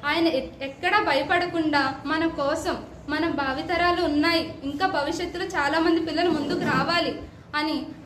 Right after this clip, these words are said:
ఆడపిల్లలు ముఖ్యంగా చదువుకోవాలని చెప్పేసి ఆయన మన కోసం చాలా కష్టపడి మనకి ఇప్పుడు ఇలా మాట్లాడడానికి మనకి ఒక అవకాశం దొరికిందంటే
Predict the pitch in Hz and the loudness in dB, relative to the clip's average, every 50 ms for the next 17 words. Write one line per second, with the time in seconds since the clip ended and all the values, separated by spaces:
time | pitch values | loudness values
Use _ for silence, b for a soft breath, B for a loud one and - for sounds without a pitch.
0 | 277 277 285 311 370 - 381 370 392 381 349 320 - - 330 330 339 370 403 392 | -4 0 0 0 0 0 0 0 2 2 2 0 0 2 2 2 2 2 0 -2
1 | 330 269 240 302 320 320 349 330 330 349 349 359 359 370 381 381 359 381 349 - | -2 -4 -4 -4 -2 0 2 2 4 4 4 2 2 2 0 0 -2 -2 -4 -4
2 | 349 349 339 392 381 370 359 339 349 330 339 330 330 330 311 320 330 - 453 453 | -6 -6 -4 -2 0 2 2 2 2 2 2 0 0 0 -2 -2 -2 -4 -6 -4
3 | - 440 359 320 330 370 - - 294 294 - - 339 349 339 330 330 294 294 294 | -2 0 2 2 2 2 2 0 -2 -2 -2 -4 -2 0 0 0 0 0 -2 -4
4 | - B B B B - 339 359 359 349 381 392 403 392 381 381 349 302 339 339 | -6 B B B B 2 2 2 2 2 0 -2 -2 -2 -2 0 0 2 2 4
5 | 339 302 277 277 339 339 339 359 370 359 370 370 370 381 370 349 349 359 349 349 | 4 4 4 2 2 2 0 0 2 2 2 2 2 2 2 0 2 2 2 2
6 | 359 349 349 349 320 285 277 - - 349 349 349 370 359 339 320 320 320 - 330 | 0 0 0 0 0 0 0 0 0 0 -2 0 0 0 2 2 2 0 0 0
7 | 330 311 311 302 294 294 - 196 185 - - - | 0 0 0 0 0 0 2 0 0 0 -4 -6